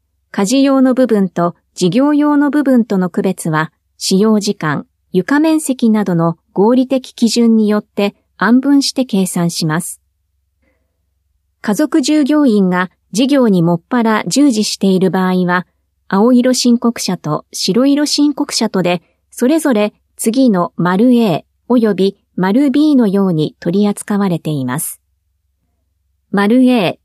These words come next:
青色事業専従者給与。青色申告者は、配偶者や親族に支払う給与が、次の丸一および丸二の要件をすべて満たす場合には、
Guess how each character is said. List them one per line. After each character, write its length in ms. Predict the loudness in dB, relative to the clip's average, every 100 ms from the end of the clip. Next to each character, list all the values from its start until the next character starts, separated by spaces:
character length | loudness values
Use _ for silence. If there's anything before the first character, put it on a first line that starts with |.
| _ _ _ -6
青 260 | 0 2
色 240 | 2 0 -2
事 160 | -2
業 220 | 0 0 0
専 300 | 2 2 4
従 200 | 2 0
者 180 | -2
給 280 | -2 0 0
与。 240 | 0 -4 -8 _ _ _ _ _ _ _ _ _ _ -6
青 260 | -2 2
色 220 | 2 0 0
申 240 | 0 2
告 200 | 0 -4
者 160 | -4 -2
は、 220 | -2 -4 _ _ _
配 260 | -4 0 0
偶 200 | 0 0
者 140 | 0
や 160 | -2 -2
親 260 | 0 2
族 240 | 2 -2 -2
に 140 | -2
支 120 | -4
払 360 | -4 -2 -2 -2
う 40 | -2
給 240 | -2 0
与 140 | 0
が、 240 | -2 -4 -6 _ _ _
次 320 | -6 0 2 2
の 200 | 0 -4 _ _
丸 280 | -4 0 2
一 460 | 0 -2 -6 -6 -8 _ _
お 120 | -2 0
よ 160 | 0
び 220 | 0 -4 -6 _ _ _
丸 300 | -2 0 2
二 160 | 4 2
の 120 | 2
要 260 | 2 0
件 280 | 0 0 0
を 80 | 0
す 160 | -2 -2
べ 140 | 0
て 100 | 0
満 140 | 0
た 120 | 0 -4
す 140 | -2
場 140 | -2
合 80 | -2
に 180 | -2 -2
は、 220 | -2 -4